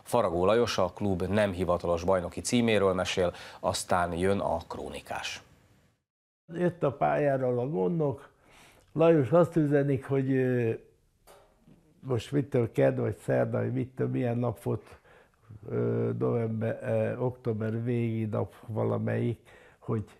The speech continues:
Speaker 2: holnap jön a busz nyol-, nyolc órára, mennek Bécsbe, teljes batyúval, csomaggal főszerekezve, jöjjön ki a pályára, és akkor izé, a,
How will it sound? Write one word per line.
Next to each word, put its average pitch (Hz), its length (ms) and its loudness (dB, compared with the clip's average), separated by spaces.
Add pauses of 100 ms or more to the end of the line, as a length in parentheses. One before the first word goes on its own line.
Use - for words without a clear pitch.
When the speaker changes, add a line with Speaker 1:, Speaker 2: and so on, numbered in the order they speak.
(480)
Speaker 2:
holnap 139 480 4
jön 135 200 2
a 120 140 4
busz 127 240 -2
nyol-, 131 360 0
nyolc 131 440 -2
órára, 120 460 0
mennek 127 420 2
Bécsbe, 113 760 0 (320)
teljes 143 560 4 (720)
batyúval, 120 680 2
csomaggal 123 600 0
főszerekezve, 120 1200 2 (340)
jöjjön 131 640 4
ki 131 140 -2
a 120 100 0
pályára, 131 760 4
és 117 200 -4
akkor 117 380 -4
izé, 107 400 -2 (380)
a, 120 100 -2